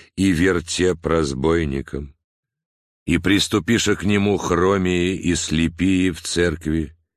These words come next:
и исцели их. Видевши же архиерея и книжницы чудеса, я же сотвори,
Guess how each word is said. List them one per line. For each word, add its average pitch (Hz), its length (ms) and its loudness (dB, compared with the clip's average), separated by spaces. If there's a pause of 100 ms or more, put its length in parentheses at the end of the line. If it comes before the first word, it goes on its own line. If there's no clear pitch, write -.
(180)
и 82 340 2
исцели 78 560 0
их. - 460 -4 (920)
Видевши 101 720 2
же 92 160 2
архиерея 92 960 0
и 87 240 -2
книжницы 82 880 0
чудеса, 82 760 0
я 85 260 0
же 76 160 -2
сотвори, 76 720 -2